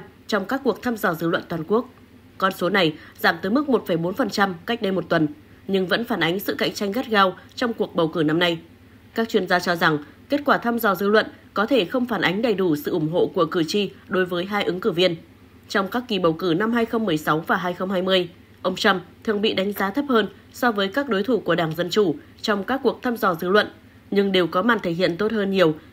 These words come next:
khi kết quả bầu cử chính thức được công bố. Mặc dù vậy, một số chuyên gia của C N N và New York Times cho rằng,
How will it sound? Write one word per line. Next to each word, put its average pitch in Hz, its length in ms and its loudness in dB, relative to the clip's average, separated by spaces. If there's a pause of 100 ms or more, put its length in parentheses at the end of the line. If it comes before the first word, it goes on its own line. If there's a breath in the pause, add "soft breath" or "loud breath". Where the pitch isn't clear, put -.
khi 254 120 0
kết 285 220 -2
quả 202 120 4
bầu 170 180 0
cử 160 240 -2
chính 175 180 -10
thức 294 160 0
được 196 160 0
công 175 140 -4
bố. 165 280 2 (500)
Mặc 190 220 -2
dù 180 80 2
vậy, 170 200 2 (260 loud breath)
một 208 180 0
số 208 140 0
chuyên 240 180 0
gia 226 180 2
của 202 180 0
C 165 140 -6
N 190 280 0
N - 20 -4
và 180 120 -2
New 170 220 -2
York 196 140 -4
Times 180 220 -2
cho 185 80 0
rằng, 170 220 2